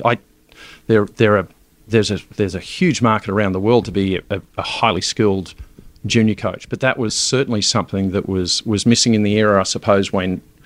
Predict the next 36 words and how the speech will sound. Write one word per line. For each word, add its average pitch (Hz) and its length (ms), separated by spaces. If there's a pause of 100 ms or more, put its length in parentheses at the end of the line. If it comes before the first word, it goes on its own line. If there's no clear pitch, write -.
(220)
when 101 140
I 131 80
was 160 160
learning 107 220
to - 80
play 95 220
golf, 95 320
it - 80
was 104 160
actually 98 420
hard 110 360
to 101 80
get 90 260
an 98 100
experienced 95 580
coach - 440 (480)
to - 100
give 101 180
you 98 100
a 90 40
golf 123 260
lesson. - 320 (440)
And 104 220
it - 60
was 107 140
just, - 360
yeah, 139 260
rookies 117 300
coaching 110 420
rookies, 120 360
and 104 160
it - 60
was 107 140
just, - 420 (240)
if 123 220
you 107 280